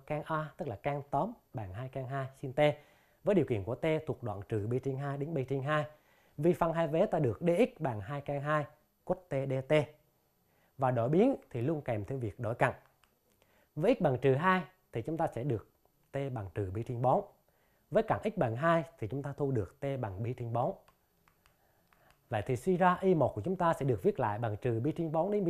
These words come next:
trên bốn, căn tám trừ tám sin bình t nhân hai căn hai cos t D T. Bằng cách lấy tóm lần thừa số chung thì biểu thức sẽ còn, biểu thức trong căn sẽ được viết lại là một trừ sin bình t nhân hai căn hai cos t D T.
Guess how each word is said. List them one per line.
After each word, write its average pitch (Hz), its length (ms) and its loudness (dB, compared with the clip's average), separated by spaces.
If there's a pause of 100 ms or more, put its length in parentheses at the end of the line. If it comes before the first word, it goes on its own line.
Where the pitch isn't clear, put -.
(100)
trên 165 140 -2
bốn, 180 300 4 (340)
căn 165 240 0 (420)
tám 196 260 2 (100)
trừ 123 240 2
tám 165 180 -4
sin 165 220 -4
bình 117 160 -4
t - 100 -4 (640)
nhân 160 240 -4
hai 151 200 -6
căn 151 200 -6
hai 143 260 -6 (240)
cos 190 140 0 (100)
t - 40 -20
D 135 200 0 (140)
T. 156 60 2 (1700)
Bằng 135 140 6
cách 202 160 2
lấy 202 100 6
tóm 208 240 4
lần 143 160 4
thừa 131 160 0
số 196 140 -2
chung 190 260 8 (440)
thì 113 320 -2
biểu 120 160 -4
thức 220 160 -4
sẽ 113 120 -8
còn, 117 300 -4 (120)
biểu 120 120 -2
thức 220 140 -2
trong 165 160 2
căn 165 220 2
sẽ 143 60 -2
được 117 160 0
viết 185 160 -2
lại 107 220 0
là 107 100 -6
một 113 400 -2
trừ 113 180 -2
sin 156 260 -2
bình 107 160 -2
t - 80 -4 (640)
nhân 143 200 -2
hai 139 220 -6
căn 139 200 -6
hai 139 240 -8
cos 196 280 -8
t - 40 -14
D 139 180 -4 (140)
T. 156 60 2